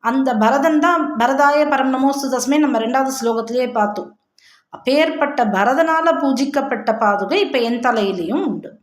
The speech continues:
இந்த பரதனானவர் இந்த உலகமே பழிச்சப்போ பாதுகையை தன்னோட தலையில வாங்கிண்டு, தலையில சா-, ஏத்துண்டு அந்த மொத்த பாவங்களையும் கழிச்சார். அதாவது அந்த அவப்பெயர்கள் அத்தனையும் கழிச்சார். அதனால சுவாமி இங்க திருஷ்டாந்தமா அதை எடுக்கிறார்.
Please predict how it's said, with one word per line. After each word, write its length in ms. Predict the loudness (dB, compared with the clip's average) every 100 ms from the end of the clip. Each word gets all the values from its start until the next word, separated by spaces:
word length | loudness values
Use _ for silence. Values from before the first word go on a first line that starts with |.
| _ _ _ _
இந்த 260 | -10 -4
பரதனானவர் 920 | -2 0 0 0 0 -2 -4 -4 -4 -6 -18 _ _ _ _
இந்த 180 | -8 -6
உலகமே 580 | -2 -2 0 0 0 0
பழிச்சப்போ 800 | 0 -2 -2 -2 -4 -2 -4 -4 -10 -18 -6
பாதுகையை 400 | -2 0 0 -2
தன்னோட 440 | -2 -4 -2 -2 -2
தலையில 460 | -2 -2 -2 -2
வாங்கிண்டு, 680 | 0 0 0 -2 -2 -2 -4 -6 -16 _ _ _ -8
தலையில 680 | -2 0 2 2 0 -2 -6 -4
சா-, 300 | -2 -2 -2
ஏத்துண்டு 840 | -4 -2 -2 -2 -2 0 -2 -4 -14 _ _ _
அந்த 360 | -4 -2 0 0
மொத்த 540 | 0 0 -4 -6 -2
பாவங்களையும் 760 | 2 4 2 0 -2 0 0 0
கழிச்சார். 440 | -2 -2 -4 -6 -12
அதாவது 400 | -10 -4 -4 -2
அந்த 380 | -2 -2 -2 -4
அவப்பெயர்கள் 680 | -2 -2 -2 0 0 0 -2
அத்தனையும் 520 | -2 -2 -2 0 0
கழிச்சார். 320 | -2 -6 -10 -8
அதனால 400 | -4 -2 -2 -2
சுவாமி 440 | -4 -2 -2 -2
இங்க 420 | -2 -2 -2 -2 -4
திருஷ்டாந்தமா 540 | -6 -6 -6 -4 -4
அதை 240 | -4 -4 -6
எடுக்கிறார். 340 | -4 -6